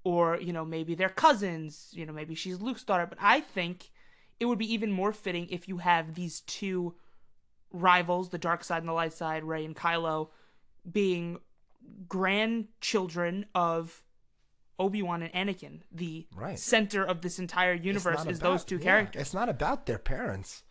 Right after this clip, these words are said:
Speaker 2: It's a, the key is in their grandparents.
Speaker 1: Mm-hmm.
Speaker 2: That's the key. You know, you
Speaker 1: And
Speaker 2: have
Speaker 1: I think it's easy to overlook that that might be a possibility. And I think that's why this, although this theory is out there that she's a Kenobi, I, I don't think it's the primary theory because I think they push the Luke thing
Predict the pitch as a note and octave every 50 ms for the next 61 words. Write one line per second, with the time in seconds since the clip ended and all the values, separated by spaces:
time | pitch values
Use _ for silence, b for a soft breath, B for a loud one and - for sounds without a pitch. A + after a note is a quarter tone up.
0 | - - D#3 D#3+ - A#3 G3 F3 C#3 D#3+ D3+ - - C#4 D4+ D4+ E3+ D3+ D3 C#3
1 | C3+ B2+ A#2+ A2 B2 C3+ F3 A#3+ C#4+ C#4 - - - A#2 G2+ F#2 F2+ F2 - -
2 | - - G3 F#3+ F#3 F3 E3+ b b b b b b C#3+ E3+ A#3 C#4+ - - -
3 | D#3 - - - B3+ D#4 C4+ - D2+ - - b b b b b b b B2+ C#3+
4 | D3 C#3+ C3+ C3 C3+ E3 F#3 F3+ A#3+ A#3+ A#3 A#3 A3+ A3+ A#3+ B3+ B3+ G#3+ A#3+ A#3
5 | G#3+ A3 G3+ F#3+ G3+ A#3 B3 A#3 - - - - G3+ F3+ F3 F3 - F#3 F#3 F#3
6 | F#3 F3+ F3+ F3+ F3+ E3+ - - E3+ - - E3 F3 G3+ G3+ F#3 D#3+ D3+ D3+ D#3
7 | E3+ E3+ F3 F3+ E3+ G3 F#3 F3+ - - F#3+ F3+ F3 D#3+ E3+ G#3 G3+ - - B
8 | B B B B G#3+ F#3+ A3 G#3+ F#3+ G3+ G3+ - - B3+ A#3+ A#3 A3+ G#3+ F#3+ F3
9 | F3+ - F#3 G3+ G3+ - - F#3 F3+ F3 E3+ E3 D#3+ - - F#3 E3 E3 D#3+ -
10 | - E3+ E3+ F3 F3+ E3+ F3+ D#3+ D#3+ D#3+ B B B B B B B _ - -
11 | - - F#3+ F#3 F#3 F#3 - - G#3 F#3 F#3 - - - - F#3+ E3+ - - F#3
12 | F#3 - - F3 - - F3+ F3 F3 F3 E3+ E3+ E3 D#3+ - - F#3+ F3+ F3+ F3
13 | E3 D#3+ F3 E3+ - - E3 E3 D#3 D#3+ - - F3+ E3+ - - E3+ E3 - -
14 | B3+ C4 - - - A3+ A3 G#3+ G#3+ A3+ G#3 - - - G#3+ G3+ G3 G3 F#3